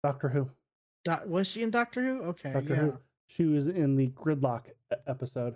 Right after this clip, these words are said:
Speaker 2: There's probably a few people from Doctor Who in this that I've, like, maybe, I don't know, but, um, anyways, it's really good. I enjoy it. Second season just started on H B O, uh, on H B O Ma-, this is on H B O Max, of course.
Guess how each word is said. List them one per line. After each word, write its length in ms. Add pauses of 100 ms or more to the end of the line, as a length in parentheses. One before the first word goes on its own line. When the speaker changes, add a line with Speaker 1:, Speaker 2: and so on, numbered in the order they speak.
(540)
Speaker 2:
There's 140
probably 320
a 40
few 320
people 320
from 220
Doctor 320
Who 240
in 140
this 200
that 180
I've, 180 (120)
like, 200 (360)
maybe, 480 (800)
I 80
don't 160
know, 280 (120)
but, 240 (640)
um, 600 (180)
anyways, 580
it's 240
really 220
good. 380
I 100
enjoy 340
it. 200
Second 300
season 420
just 320
started 500 (760)
on 140
H 220
B 140
O, 200
uh, 240
on 140
H 200
B 120
O 60
Ma-, 140
this 260
is 100
on 100
H 160
B 80
O 60
Max, 320
of 80
course. 380